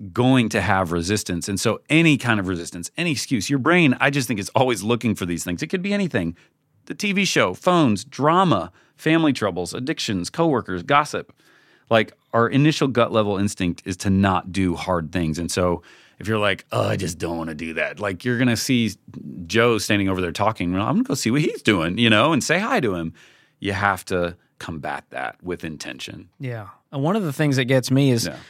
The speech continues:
Speaker 2: thinking about how procrastination affects others. How many people are not getting helped
Speaker 1: Yeah.
Speaker 2: because I'm not doing this thing? I'm
Speaker 1: Yeah.
Speaker 2: not putting this thing out in the world. I'm
Speaker 1: Right.
Speaker 2: not doing my best.
Speaker 1: Yeah.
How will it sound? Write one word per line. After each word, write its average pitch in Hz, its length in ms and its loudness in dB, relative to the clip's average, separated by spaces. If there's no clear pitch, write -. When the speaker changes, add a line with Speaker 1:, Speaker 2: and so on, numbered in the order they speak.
Speaker 2:
thinking 196 380 2
about 131 460 4
how 139 160 2
procrastination 127 800 0
affects 113 340 -2
others. 110 340 -6
How 165 260 0
many 214 140 0
people 170 280 -4
are 131 100 4
not 131 320 2
getting 131 260 0
helped 110 480 -2
Speaker 1:
Yeah. 143 160 4
Speaker 2:
because 131 200 4
I'm 143 360 4
not 139 360 4
doing 131 320 4
this 110 220 0
thing? 107 180 -2
I'm 117 120 2
Speaker 1:
Yeah. 135 60 8
Speaker 2:
not 127 120 2
putting 139 240 2
this 123 160 0
thing 123 200 -2
out 117 140 0
in 87 60 -10
the 110 80 0
world. 107 320 0
I'm 107 80 4
Speaker 1:
Right. 131 60 4
Speaker 2:
not 127 220 2
doing 131 260 2
my 117 180 0
best. 101 440 -6
Speaker 1:
Yeah. 90 100 -2